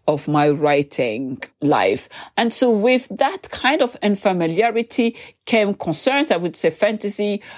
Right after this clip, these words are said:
around boundaries, fantasies around the dumping down of ideas, fantasies around engaging with potential patients.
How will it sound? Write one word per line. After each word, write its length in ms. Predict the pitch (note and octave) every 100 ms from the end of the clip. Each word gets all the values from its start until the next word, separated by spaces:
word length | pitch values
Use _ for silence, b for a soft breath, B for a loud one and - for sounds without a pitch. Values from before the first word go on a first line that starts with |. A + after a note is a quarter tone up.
| B
around 560 | E3+ E3+ E3 D#3 D#3 - -
boundaries, 800 | G3+ A3 G#3+ A3 G#3 G#3 G3+ - B
fantasies 920 | _ G#3 G#3+ G#3+ G3+ G3 G3+ G3+ G3+ - B -
around 720 | F3+ F3 E3 D#3+ D#3+ E3 E3+
the 100 | F3
dumping 800 | D#3 A3+ G#3+ G#3+ G#3 A3+ G#3+ F#3+
down 640 | C#3+ F3+ C#3+ C#3+ D#3+ E3+ B B
of 240 | E3 D#3
ideas, 580 | D#3+ D3+ C#3+ A3 A3+ G3+ B B B
fantasies 880 | - A#3 A3+ A3+ - F#3+ F3 F3 - B B
around 840 | F#3 F#3 F#3 E3+ E3 D#3+ D#3 E3 -
engaging 920 | G3+ F#3+ G3 F#3 F#3 - D#3+ C3 D3+ - _
with 640 | F3 F3 E3+ D#3+ D#3+ - -
potential 440 | E3+ F3+ F3 F3
patients. 580 | D#3 F3 F3+ - B2 -